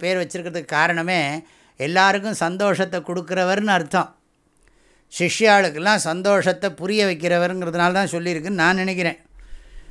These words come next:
"சுவாமிஜி அவர் எங்காத்துக்கு வந்தார், போனா போர்னு ஆயிடுத்து" அப்படின்னு சொன்னா யாரு? அந்த so and so சுவாமி. அந்த ஆனந்தா வந்தார், ஒரே துக்கமா போயிடுத்து. அப்படி இருக்கலாமா?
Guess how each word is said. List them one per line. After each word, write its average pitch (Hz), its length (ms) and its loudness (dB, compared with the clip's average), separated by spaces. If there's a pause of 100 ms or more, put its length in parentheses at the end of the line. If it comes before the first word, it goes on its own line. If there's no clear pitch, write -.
(120)
"சுவாமிஜி 175 400 -2
அவர் 151 160 0
எங்காத்துக்கு 156 440 -4
வந்தார், 156 260 -2 (120)
போனா 185 260 0 (100)
போர்னு 165 280 -4
ஆயிடுத்து" 135 320 -6 (1300)
அப்படின்னு 151 340 -6
சொன்னா 165 220 -4 (1800)
யாரு? 165 260 4 (440)
அந்த 160 160 -4 (100)
so 160 120 0
and 165 160 -4
so 180 80 -2 (120)
சுவாமி. 147 280 -2 (1600)
அந்த 135 180 -8 (120)
ஆனந்தா 180 340 0 (100)
வந்தார், 147 460 2 (440)
ஒரே 160 180 -2 (100)
துக்கமா 170 340 -4 (100)
போயிடுத்து. 117 340 -12 (2500)
அப்படி 139 200 -10
இருக்கலாமா? 131 380 -4